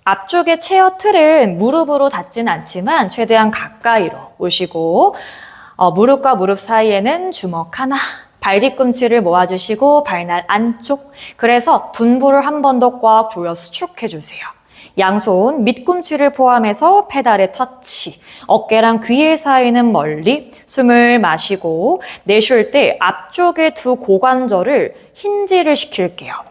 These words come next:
굴곡을 해주는 만큼 엉덩이가 넓어질 때 그 범위만큼 페달을 눌러줍니다.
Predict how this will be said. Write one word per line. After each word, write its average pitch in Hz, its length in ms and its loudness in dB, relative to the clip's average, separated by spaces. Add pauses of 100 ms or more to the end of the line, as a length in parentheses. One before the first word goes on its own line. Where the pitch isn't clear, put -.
(360)
굴곡을 226 480 4
해주는 269 320 -2
만큼 254 640 -2 (300)
엉덩이가 226 520 2
넓어질 175 580 -2 (100)
때 359 340 0 (220)
그 302 220 2
범위만큼 311 1000 0
페달을 240 400 2
눌러줍니다. 175 840 -4